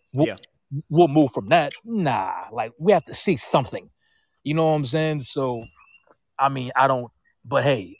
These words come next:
Speaker 1: I trust Kevin Feige. I'm sure they'll all figure this shit out. You know what I'm saying? Hopefully, Doctor Strange, if, if they do what I want them to do, then you're gonna see mutants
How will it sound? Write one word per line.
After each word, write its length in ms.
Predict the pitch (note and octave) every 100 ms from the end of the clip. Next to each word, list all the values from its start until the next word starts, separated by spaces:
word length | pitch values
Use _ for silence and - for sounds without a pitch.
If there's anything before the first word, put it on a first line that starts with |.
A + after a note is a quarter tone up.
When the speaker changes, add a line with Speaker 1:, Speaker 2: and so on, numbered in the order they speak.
| _ -
Speaker 1:
I 120 | A#2
trust 280 | - D3+ -
Kevin 200 | C#3+ C#3
Feige. 460 | A#2+ D3 C#3+ D3+ D3
I'm 140 | A#2 A2
sure 280 | - C#3+ C#3
they'll 280 | B2 B2
all 320 | C3 C3 C#3 C3
figure 360 | - - C#3
this 100 | C3
shit 180 | - C#3+
out. 180 | A2 - _ _ _ _ _
You 120 | A2+
know 80 | B2+
what 60 |
I'm 160 | B2+ A#2+
saying? 360 | G#2+ C3 C3+ B2
Hopefully, 600 | B2+ D3 C3+ B2+ A#2+ - _ _ _ -
Doctor 260 | C3 B2
Strange, 600 | - - D3+ C3 A2+ A2 - _ - - _ _ _ _ _ _ -
if, 160 | C#3+ C3+ -
if 180 | B2+ B2
they 180 | C3+ B2+
do 300 | A#2 D#3+ D#3+ C3+
what 160 | A2 C#3+
I 140 | A#2 G2+ G#2+
want 220 | C3 A3+ F#3+
them 200 | C4 B3+
to 140 | -
do, 340 | A#3 C4 C4+ B3 _ _ _ _ _ _ _ _
then 640 | A2 D3 D#3 C#3 B2 A2+ - _ _ _ _ _ _ _ _ B2+
you're 160 | A#2+ G3+
gonna 180 | C#3+ C3
see 220 | - C#3+
mutants 640 | A#2 B2+ B2 - - -